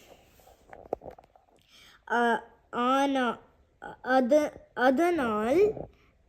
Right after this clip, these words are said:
இது என் இடம்" என்றது முயல். புத-, புதர் யாருக்கு என மு-, அ, முடிவு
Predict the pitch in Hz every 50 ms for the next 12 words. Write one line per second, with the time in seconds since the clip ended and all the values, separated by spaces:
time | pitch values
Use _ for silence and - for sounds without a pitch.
0 | _ _ - - 277 277 247 233 285 330 370 403 - - - 226 220 247 247 277
1 | 339 370 370 - - _ _ _ _ _ _ - 254 262 233 220 254 262 269 254
2 | 233 214 202 208 214 - _ _ _ _ _ - 226 240 254 277 302 302 262 247
3 | 254 240 220 233 294 330 330 277 240 226 226 220 220 226 220 220 233 247 247 220
4 | 202 185 180 - - _ _ _ _ _ _ _ _ _ _ _ _ _ _ _
5 | _ _ _ _ _ _ _ _ _ _ _ _ _ _ _ _ _ _ _ _
6 | _ _ _ _ _ _ _ _ _ _ _ - 269 - - 262 277 294 269 330
7 | 339 381 381 - - - - - - - - - - - - - 285 320 277 339
8 | 359 370 392 370 - - - - - _ - - 208 214 240 240 240 247 262 277
9 | 294 294 302 302 302 294 254 240 226 226 - - - - - - - - 262 262
10 | 277 320 359 339 - - - 226 247 247 262 285 311 339 349 339 - - - _
11 | _ - - 220 240 247 262 269 285 302 254 - - _ _ _ - 240 240 233
12 | 226 220 220 226 233 254 285 330 269 254 359 370 359 349 320 247 214 214 226 233
13 | 247 294 330 359 339 -